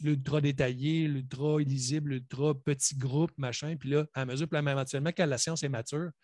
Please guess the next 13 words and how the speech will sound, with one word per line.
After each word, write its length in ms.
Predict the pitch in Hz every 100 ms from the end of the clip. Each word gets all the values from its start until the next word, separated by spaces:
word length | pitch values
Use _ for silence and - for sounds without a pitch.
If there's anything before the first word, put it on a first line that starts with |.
| _ _
ben, 140 | 127 127
il 100 | 131
y 40 |
a 60 | 139
le 80 | 135
livre 340 | 147 170 139 131 _ _ 151
Économie 420 | 151 151 151 165
cent 220 | 165 143
un 240 | 143 160
ou 240 | 160 143 135
Microbiologie 960 | 147 165 175 175 160 156 139 131 165
cent 280 | - 151 131
un 220 | 139 156